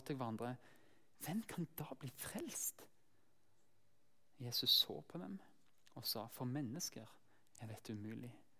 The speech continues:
men ikke for Gud. Alt er mulig for Gud." Og så vil jeg ta dere gjennom en tekst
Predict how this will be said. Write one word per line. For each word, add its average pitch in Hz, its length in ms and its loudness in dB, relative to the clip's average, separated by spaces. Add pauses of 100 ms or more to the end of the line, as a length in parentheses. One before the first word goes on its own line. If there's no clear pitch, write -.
(460)
men 113 160 2
ikke - 160 0
for 113 160 -4
Gud. 107 320 -8 (500)
Alt 117 240 -2
er 117 60 -2
mulig 107 320 -4 (400)
for 110 200 -8
Gud." - 340 -12 (1600)
Og 117 80 0
så - 140 2
vil 131 100 12
jeg 127 140 6
ta 131 100 6
dere 120 160 4
gjennom 117 320 2
en 110 80 -2
tekst - 380 -8